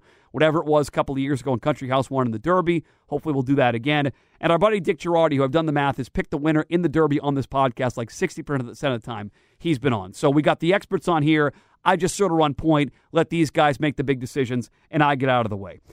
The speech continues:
And look, as far as the race goes on Saturday, it's a big favorite in Essential Quality. He's done nothing wrong. Five for five, two-year-old champ, hard to knock. He's also two-to-one.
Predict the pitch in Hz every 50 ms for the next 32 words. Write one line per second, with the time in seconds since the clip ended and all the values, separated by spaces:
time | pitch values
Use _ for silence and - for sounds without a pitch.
0 | _ _ - - 175 202 214 160 170 165 - - - 226 233 - - 196 190 196
1 | 180 - - 196 180 151 156 143 - - 180 175 185 180 175 170 156 127 123 143
2 | 190 165 - - 160 151 143 139 135 123 - 143 120 - 123 - 127 117 107 107
3 | 104 104 104 _ _ _ _ - - 269 240 175 240 208 185 180 - - - 139
4 | 113 107 87 87 - - - 190 208 226 196 - 208 165 - 185 175 175 170 170
5 | 170 156 - _ _ _ - - 220 240 233 226 214 208 196 196 151 - - 170
6 | 165 165 156 - - _ _ _ _ _ - - 214 233 220 - 208 180 160 127
7 | 95 90 _ _ _ _ _ _ _ _ - 185 190 190 302 359 285 - 240 -
8 | - 226 - 180 156 147 117 80 -